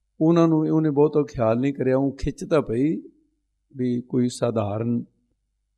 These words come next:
ਰਾਹੀ ਨਹੀਂ ਹੈ, ਕੁਛ ਖਿੱਚ ਹੈ, ਮੈਗਨੇਟਿਕ ਸ਼ਕਤੀ ਹੈ ਜਿਹੜੀ ਖਿੱਚ ਰਹੀ ਹੈ।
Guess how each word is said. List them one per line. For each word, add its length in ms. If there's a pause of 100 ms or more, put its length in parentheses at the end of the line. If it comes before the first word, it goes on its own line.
(120)
ਰਾਹੀ 340
ਨਹੀਂ 360
ਹੈ, 140 (1700)
ਕੁਛ 280 (800)
ਖਿੱਚ 300
ਹੈ, 340 (640)
ਮੈਗਨੇਟਿਕ 480
ਸ਼ਕਤੀ 460
ਹੈ 80
ਜਿਹੜੀ 200
ਖਿੱਚ 260
ਰਹੀ 300
ਹੈ। 120